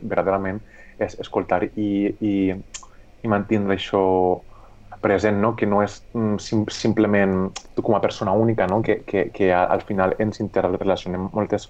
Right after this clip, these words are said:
coses i ens en-, ens, o siga, ens afecten moltes més coses que la identitat de gènere o la orientació sexual, no? I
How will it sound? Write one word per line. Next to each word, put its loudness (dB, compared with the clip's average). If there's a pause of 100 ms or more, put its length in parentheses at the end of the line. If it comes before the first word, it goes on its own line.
coses -4
i 0
ens -2
en-, -2 (1300)
ens, -2 (280)
o -8
siga, 2 (1120)
ens -2
afecten -2
moltes 0
més -4
coses -2
que -2
la 2
identitat -4
de -2 (440)
gènere 0 (400)
o 2
la 4
orientació -2
sexual, -4
no? 0
I -2